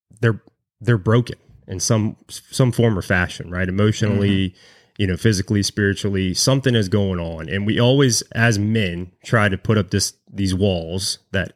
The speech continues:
Speaker 1: everything's okay.
Speaker 2: Mm-hmm.
Speaker 1: Um, and it's not okay to be vulnerable. But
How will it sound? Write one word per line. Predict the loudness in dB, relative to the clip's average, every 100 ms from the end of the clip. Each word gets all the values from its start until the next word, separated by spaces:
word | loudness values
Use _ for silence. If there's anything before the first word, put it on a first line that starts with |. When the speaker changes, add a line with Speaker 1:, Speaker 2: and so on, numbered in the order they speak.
| _
Speaker 1:
everything's | 0 0 -2 -4 -6
okay. | -8 -10 -14 -14 _ _ _ -2
Speaker 2:
Mm-hmm. | 0 0 -2
Speaker 1:
Um, | 0 0 -2 -4
and | -6
it's | 0
not | 2 4
okay | 2 0
to | 0
be | -2 -6
vulnerable. | -8 -12 -16 -16 -6
But | -2 -2